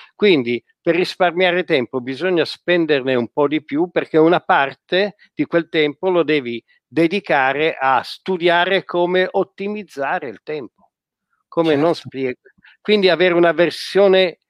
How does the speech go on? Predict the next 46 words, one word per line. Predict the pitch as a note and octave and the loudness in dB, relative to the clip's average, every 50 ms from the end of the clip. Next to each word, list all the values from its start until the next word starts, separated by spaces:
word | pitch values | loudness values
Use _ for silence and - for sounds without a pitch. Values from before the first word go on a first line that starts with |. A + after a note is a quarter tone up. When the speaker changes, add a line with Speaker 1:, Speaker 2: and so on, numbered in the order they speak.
| _ _ _ _ _ - | _ _ _ _ _ -2
Speaker 1:
una | - E3 E3+ F3+ F3 | 0 2 2 2 2
visione | D3 F#3+ F3+ - A3 A3+ G#3+ G#3 G3 | 0 -2 -2 2 2 2 2 2 0
dall'alto, | D#3+ F3+ F3+ F3+ F#3+ F#3+ F3+ D#3 B2+ A2+ - - A#2+ A2+ | 2 0 0 2 2 2 2 0 -2 -4 -8 -10 -8 -6
vedere | A#2+ D#3 D#3+ F3+ G3 F#3 F#3 | -4 -4 -2 -2 -2 -2 -2
dal | F3 F3+ F3+ | -2 -2 -4
di | E3 E3+ E3+ | -4 -4 -6
fuori | - - G#3 G3+ F#3 F3 | -4 0 0 0 0 -2
il | F3 E3 | -4 -4
labirinto, | E3+ E3 D#3 E3+ E3+ F#3+ F#3+ E3+ C3 - - - G#2 F#2+ G2 _ | -4 -4 -4 -6 -6 -4 -4 -6 -6 -8 -10 -14 -12 -12 -12 _
programmarlo, | - F3+ F3+ D#3+ D3+ F3+ E3+ E3+ F3 F#3 F#3+ G#3 G#3+ G3 G3 G#3 G#3+ G#3 | -6 -6 -4 -2 -2 -2 -2 -2 0 0 2 2 0 0 0 0 0 2
Speaker 2:
Mm. | |
Speaker 1:
ma | F3+ D#3 B2+ _ _ _ _ _ _ _ | 2 0 -2 _ _ _ _ _ _ _
sa-, | _ - - D3+ C#3+ - | _ -10 -10 -8 -8 -4
no | E3+ D#3 E3 E3+ F3+ F3+ F3+ E3+ | -4 -2 -2 0 0 0 -2 -2
la | D#3 C#3+ | -4 -4
programmazione | - - C#3 C#3 C#3+ C#3+ D3 C3+ - - D#3 D3+ D3+ | -6 -6 -6 -6 -4 -4 -4 -8 -8 -8 -6 -6 -6
a | C#3 | -6
tavolino | - D3 C#3 C#3+ D3 D3 E3 E3 D#3+ | -4 -6 -6 -4 -4 -4 -4 -4 -4
che | C3 C3+ C3 | -6 -8 -12
poi | - C#3+ C#3+ | -12 -12 -10
quando | - - C#3+ C3 A#2+ | -8 -8 -8 -8 -8
fai | - - C3 | -10 -10 -10
le | B2+ B2+ A#2 | -10 -10 -8
cose | - C#3 C#3+ C#3+ C3+ C#3+ C3+ - - - - | -4 -4 -4 -4 -4 -6 -10 -10 -18 -10 -4
le | - D3 | -4 -2
fai | - D3 C#3 C3+ | 0 0 -2 -2
tutte | - C3+ B2+ - C3 | -2 -8 -6 -6 -4
diverse. | A#2 A#2+ A#2+ B2+ B2 A#2 F#2+ - - - G2+ F#2+ - _ _ _ _ _ _ _ _ _ _ _ - - | -2 0 0 0 0 0 -2 -4 -10 -10 -10 -12 -12 _ _ _ _ _ _ _ _ _ _ _ -12 -6
Ma | - E3 D3+ | -2 0 0
Speaker 2:
Certo. | - | 0
Speaker 1:
programmarlo | D#3+ E3 E3+ D#3+ G3 F#3 F3 F3+ F#3 F#3 F3+ F#3 | 0 0 0 2 2 2 4 4 2 2 2 2
in | F3 | 2
maniera | D#3 D#3+ D#3 E3 E3+ D#3+ E3+ | 2 4 4 4 4 4 2
intelligente, | E3 D#3 - F3 F3 F3+ G3+ G3 D3 D#3+ E3 D#3 D#3+ D#3 - G3 | 0 0 0 0 0 0 0 0 2 2 2 2 2 0 -2 -2
in | G3 F3 | 0 0
maniera | D#3 C#3+ C3+ D3 D#3+ E3 D3 | 0 0 0 0 -2 -2 -2
che | - D3 B2+ | -6 -10 -12
stai | - - - E3 E3+ F#3+ G3+ F#3+ | -10 -4 -2 0 0 0 -2 -4
facendo | - F3+ E3+ - - - C#3 C#3+ D3 D#3 D3+ E3 E3+ F3 | -6 -8 -8 -8 -6 -6 -4 -4 -4 -4 -4 -4 -6 -4
il | - D3 C#3+ C#3 B2 _ | -6 -8 -8 -8 -10 _
tuo | - C#3+ D3 D3 C3 A#2+ | -10 -6 -4 -4 -4 -4
lavoro, | - A#2+ B2+ C3 C3 C#3+ D3+ D#3+ F3+ G3 | -4 -6 -6 -2 -2 0 0 0 -2 -2
lo | E3+ C3 | -4 -4
stai | A#2 - - C#3 B2+ | -6 -6 -6 -8 -6
facendo | - - B2 - - - B2 B2+ B2+ C#3+ | -6 -8 -12 -12 -10 -10 -8 -6 -6 -8
bene | C3+ C3 C3+ C3+ C#3 D#3 E3 F3 | -6 -6 -6 -4 -4 -6 -6 -8